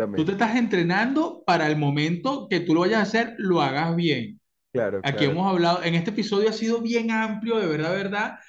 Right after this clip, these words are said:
Speaker 1: porque ha sido desde la mamada de culo, poner clavos, eh, matar ratones, eh, anudar corbata y ver porno, o sea, todo en un, qué programa tan, tan, tan,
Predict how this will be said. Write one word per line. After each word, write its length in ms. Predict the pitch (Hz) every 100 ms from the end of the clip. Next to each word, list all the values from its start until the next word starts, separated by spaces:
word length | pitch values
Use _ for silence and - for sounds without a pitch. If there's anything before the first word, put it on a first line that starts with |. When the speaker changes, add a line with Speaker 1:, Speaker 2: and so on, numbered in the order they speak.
| _ _
Speaker 1:
porque 840 | 185 165 - _ _ 175 170 165 156
ha 60 |
sido 260 | - 208 254
desde 260 | 208 170
la 140 | 156 151
mamada 420 | 139 151 190 226
de 160 | 196 -
culo, 480 | 208 208 208 202
poner 500 | 151 139 151 190 190 202
clavos, 720 | 202 190 185 180 190 - - - - _
eh, 480 | 180 190 185 175 147
matar 560 | 165 160 165 202 214 220
ratones, 920 | 233 226 220 196 170 156 175 175 - _ _ _ _ _ _ _ _ _ _ _
eh, 280 | 165 170 170 180
anudar 520 | 190 196 233 254 247
corbata 1000 | 220 190 185 220 214 214 214 233 - _ _ -
y 140 | 208
ver 400 | 180 220 214 -
porno, 340 | 220 220 214 220
o 220 | - - _ _ _
sea, 380 | - 170 151 -
todo 300 | 202 214 226
en 80 | 208
un, 300 | 202 196 -
qué 120 | 170
programa 480 | - 220 294 403 403
tan, 300 | 330 220 -
tan, 320 | 196 160 147
tan, 540 | - 160 143 135 113